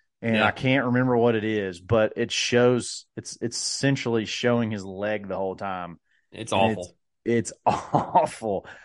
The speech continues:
Speaker 2: And
Speaker 1: I
Speaker 2: the
Speaker 1: love, I'm so proud of him, and, and the story is awesome, but holy cow.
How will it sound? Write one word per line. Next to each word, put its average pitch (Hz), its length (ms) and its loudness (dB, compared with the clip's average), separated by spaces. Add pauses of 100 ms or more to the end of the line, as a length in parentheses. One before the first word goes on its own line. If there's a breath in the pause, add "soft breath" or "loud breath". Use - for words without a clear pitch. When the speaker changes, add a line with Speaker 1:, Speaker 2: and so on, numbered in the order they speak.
(140 loud breath)
Speaker 2:
And 131 100 8
Speaker 1:
I 139 60 8
Speaker 2:
the 139 100 10
Speaker 1:
love, 139 260 10
I'm 131 280 4
so 139 320 8
proud 127 340 6
of 127 140 2
him, 131 280 -2
and, 107 220 -6
and 101 340 -6
the 104 100 -4
story 123 420 4
is 98 80 -2
awesome, 107 460 2
but 98 180 0
holy 120 540 4
cow. 101 520 0